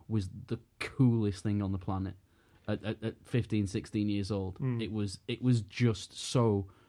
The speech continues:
Speaker 1: epically cool and so different from everything else that was out there.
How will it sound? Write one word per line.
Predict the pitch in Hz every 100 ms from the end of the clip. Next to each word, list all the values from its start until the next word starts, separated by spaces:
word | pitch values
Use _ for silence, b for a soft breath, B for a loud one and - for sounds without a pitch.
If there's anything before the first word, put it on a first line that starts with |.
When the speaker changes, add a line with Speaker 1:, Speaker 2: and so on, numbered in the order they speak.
| b
Speaker 1:
epically | 120 113 - 113 104
cool | 120 110 104
and | 101
so | - 113
different | 104 104 104 - 92
from | 101 92 -
everything | 107 104 - 104
else | 101 98 - - b
that | - 104
was | 98
out | 98 90
there. | 92